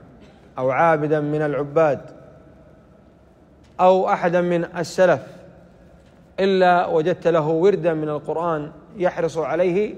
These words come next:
كحرصه على نفسه، لا يفوته أبدا ولا يتركه أبدا. وهذا هو الذي ينبغي على المسلم، أن يكون له ورد من القرآن ما ينفك منه حتى يموت.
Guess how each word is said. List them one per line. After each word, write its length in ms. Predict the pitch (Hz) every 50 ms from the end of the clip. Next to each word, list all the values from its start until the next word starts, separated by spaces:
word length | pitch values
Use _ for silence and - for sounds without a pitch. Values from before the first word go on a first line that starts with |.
| - - -
كحرصه 520 | - 156 - 202 190 180 - 156 156 165 160
على 200 | 123 160 156 151
نفسه، 380 | 147 143 131 135 120 - 110 - - - - - - - - - - - - - - - - - - - - - - - _ -
لا 220 | 170 190 202 196
يفوته 840 | 190 190 185 175 180 170 160 180 180 190 208 202 185 180 190 202 -
أبدا 340 | 151 135 123 113 110 120 139
ولا 180 | 170 196 208
يتركه 640 | 196 202 190 202 208 202 - 208 196 202 214 - 190
أبدا. 280 | 165 - 127 113 98 82 - - - - - - - - - - - _ - _ _ _ _ _ _ _ _ _ _ _ _ _ _ _ _ _ _ _ -
وهذا 300 | 143 143 160 202 208 202
هو 440 | 196 190 190 185 185 190 196 180 - 165
الذي 300 | 170 170 175 165 165 175
ينبغي 360 | 196 185 160 160 151 139 151
على 140 | 135 143 143
المسلم، 380 | 143 139 127 - - - - - - - - - - _ _ _ _ - _ _ _ _ _ _ _ _ _ _ _ _ _ -
أن 100 | 165 180
يكون 260 | 180 175 196 196 190
له 180 | 185 185 175
ورد 320 | 170 185 185 196 180 160 160
من 180 | 170 170 165
القرآن 520 | 165 160 165 - 170 180 180 170 160 156 165
ما 240 | 180 190 196 190 180
ينفك 420 | 185 185 175 165 170 190 175 170 - - - -
منه 280 | 175 202 208 185 196 190
حتى 340 | 190 226 190 - 185 156
يموت. 400 | 143 131 120 104 - - - -